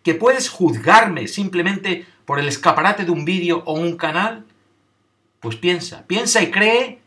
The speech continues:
lo que quieras, pero este vídeo de este perro viejo es para ponerte en perspectiva y hacerte ver que si son las estadísticas lo que cuentan para ti,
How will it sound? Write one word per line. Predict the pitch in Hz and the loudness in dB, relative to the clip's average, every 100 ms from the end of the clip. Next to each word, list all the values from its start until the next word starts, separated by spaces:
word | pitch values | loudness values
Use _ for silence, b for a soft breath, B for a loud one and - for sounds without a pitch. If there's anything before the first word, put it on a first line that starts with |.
| _ - | _ -10
lo | 131 | -8
que | 127 | -4
quieras, | 160 151 101 - | 0 0 -2 -6
pero | 127 202 | -4 -4
este | 226 311 | -2 -2
vídeo | 247 247 175 113 | -2 -4 -4 -2
de | 160 | -4
este | - 185 | -4 -4
perro | - 190 156 | -2 -2 0
viejo | 170 185 180 202 b b b | 0 0 -6 -10 b b b
es | - | -8
para | - 147 135 | -2 -2 -2
ponerte | 139 156 156 | -4 -4 -4
en | 135 113 | -6 -6
perspectiva | 131 - 117 110 - 233 226 220 _ _ | -8 -8 -10 -12 -12 -4 -4 -4 _ _
y | 131 | -8
hacerte | 117 185 185 156 | -4 -2 0 2
ver | 175 208 208 b b b b | 2 0 -6 b b b b
que | - 147 | -6 -4
si | 131 | 2
son | 175 269 | 4 4
las | 247 | 2
estadísticas | 247 - 170 247 - 170 98 - b - | -2 0 0 -2 -6 -6 -8 -8 b -8
lo | 139 | -8
que | 131 | -4
cuentan | 185 202 196 160 - | -2 0 0 0 0
para | 143 135 | -2 -2
ti, | 208 233 | -6 -8